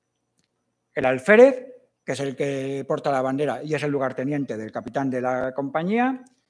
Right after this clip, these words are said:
y por último, el picaseca. El picaseca es el sol-, es el bisoño nada más llegar porque no tiene dinero más que para comprarse cua-, cuatro cosas. La pica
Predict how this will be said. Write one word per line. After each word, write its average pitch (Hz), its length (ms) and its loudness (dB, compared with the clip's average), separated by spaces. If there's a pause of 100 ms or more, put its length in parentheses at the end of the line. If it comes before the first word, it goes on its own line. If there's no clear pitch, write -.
(500)
y 147 120 -8
por 135 180 0
último, 190 400 2
el 107 160 -6
picaseca. 123 520 -6
El 117 100 -12
picaseca 151 420 -2
es 185 120 -2
el 175 80 -2
sol-, 180 180 0
es 170 220 -2
el 185 100 0
bisoño 185 400 -2
nada 165 180 0
más 175 160 0
llegar 180 300 2
porque 170 200 -6
no 143 100 -2
tiene 160 160 -4
dinero 160 240 -2
más 160 120 -4
que 156 120 -8
para 143 120 -10
comprarse 165 560 -6
cua-, 139 280 -4
cuatro 135 260 -4
cosas. 104 380 -16
La 120 140 -12
pica 220 420 0